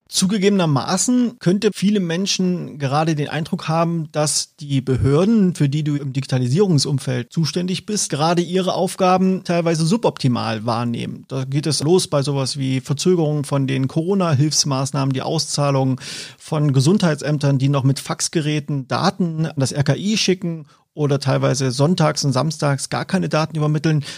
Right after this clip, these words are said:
Das wirkt ja an der Nahtstelle zum Bürger manchmal etwas holprig.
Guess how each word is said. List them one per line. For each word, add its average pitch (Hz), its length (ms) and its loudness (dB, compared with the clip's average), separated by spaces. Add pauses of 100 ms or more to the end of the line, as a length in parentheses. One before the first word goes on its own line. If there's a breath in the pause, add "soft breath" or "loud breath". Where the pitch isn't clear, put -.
(140 loud breath)
Das 156 340 -2
wirkt 190 260 2
ja 180 120 0
an 147 100 -4
der 135 80 2
Nahtstelle 165 560 0
zum 143 220 4
Bürger 190 280 4
manchmal 156 460 0
etwas 143 320 0
holprig. 139 580 0